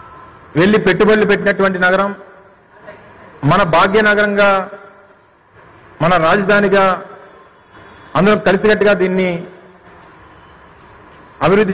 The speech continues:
చేయాలనేటువంటి ఉద్దేశంతో పెట్టుబడులు పెట్టినటువంటి ప్రాంతం. రాష్ట్ర విభజన జరిగిన తర్వాత హైదరాబాద్ లాంటి నగరాన్ని కోల్పోయినప్పుడు సహజంగా అందరం కూడా బాధపడ్డాం. సరే, రాష్ట్ర విభజన జరిగిపోయింది. జరిగిపోయిన తర్వాత ఉన్నటువంటి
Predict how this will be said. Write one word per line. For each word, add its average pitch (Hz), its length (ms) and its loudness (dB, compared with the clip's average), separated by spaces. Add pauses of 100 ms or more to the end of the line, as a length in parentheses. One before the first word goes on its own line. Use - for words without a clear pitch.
(120)
చేయాలనేటువంటి 190 560 0
ఉద్దేశంతో 180 520 -2
పెట్టుబడులు 180 440 -2
పెట్టినటువంటి 160 560 -2
ప్రాంతం. 147 420 -4 (960)
రాష్ట్ర 180 240 0
విభజన 190 260 0
జరిగిన 185 300 0
తర్వాత 190 340 0
హైదరాబాద్ 185 540 0
లాంటి 180 240 -4
నగరాన్ని 180 380 -2
కోల్పోయినప్పుడు 185 640 -2 (720)
సహజంగా 220 400 0
అందరం 214 300 0
కూడా 214 200 2 (720)
బాధపడ్డాం. 165 520 -2 (2250)
సరే, 214 220 2
రాష్ట్ర 196 320 0
విభజన 214 260 2
జరిగిపోయింది. 208 680 0
జరిగిపోయిన 214 500 0
తర్వాత 208 340 2
ఉన్నటువంటి 208 720 0